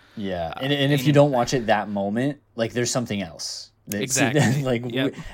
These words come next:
Speaker 1: everybody, the world has moved on to the next thing before you <laughs> have time to catch up.
Speaker 2: Yeah, if you were to say to somebody right now, "Oh my God, did you see Tiger King?" They would la-, they would laugh you out of the room.
Speaker 1: <laughs>
Speaker 2: I mean, <laughs>
Speaker 1: Um,
Speaker 2: so.
Speaker 1: speaking of which, have you seen Glass Onion?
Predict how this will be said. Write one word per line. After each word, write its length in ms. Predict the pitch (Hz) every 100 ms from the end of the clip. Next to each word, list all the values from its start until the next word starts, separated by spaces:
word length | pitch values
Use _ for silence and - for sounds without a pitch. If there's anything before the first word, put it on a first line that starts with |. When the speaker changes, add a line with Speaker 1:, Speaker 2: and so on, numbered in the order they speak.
| -
Speaker 1:
everybody, 420 | 131 135 135 127
the 120 | 120
world 240 | 120 135
has 120 | 123 117
moved 260 | 123 117
on 120 | 117 107
to 100 | 107
the 100 | 98
next 240 | 95 -
thing 260 | - 92 87
before 280 | 85 90 90
you 300 | 90 104 117
<laughs> 0 |
have 200 | 113 139
time 240 | - 156
to 80 | 143
catch 320 | - 123 -
up. 180 | - - - - _ _ _
Speaker 2:
Yeah, 320 | - 156 131
if 80 | 131
you 180 | 156 202
were 120 | 277
to 80 | 262
say 160 | - 151
to 80 |
somebody 360 | 156 170 160 165
right 280 | 127 120 123
now, 240 | 120 127
"Oh 60 | 143
my 100 | 156
God, 240 | 131 123
did 140 | 113 117
you 80 | 170
see 140 | 139
Tiger 300 | - 120 131
King?" 260 | 143 180 156
They 140 | 135
would 220 | 117 113 110
la-, 200 | 107 -
they 140 | 110
would 100 | 104
laugh 240 | 101 135 -
you 60 | -
out 100 | -
of 60 |
the 60 | -
room. 280 | - - - - - 95 - 208
Speaker 1:
<laughs> 40 | -
Speaker 2:
I 40 |
mean, 260 | 117 101 113 - - - -
<laughs> 400 | 160 180 151 156 - - - - 165 185 - _ - - - - - - _
Speaker 1:
Um, 320 | 123 120 110
Speaker 2:
so. 180 | 107 - -
Speaker 1:
speaking 360 | - 151 156
of 80 | 110
which, 200 | 95 92
have 120 | 110
you 60 | 110
seen 180 | 110 135
Glass 320 | 123 101 -
Onion? 360 | 110 113 127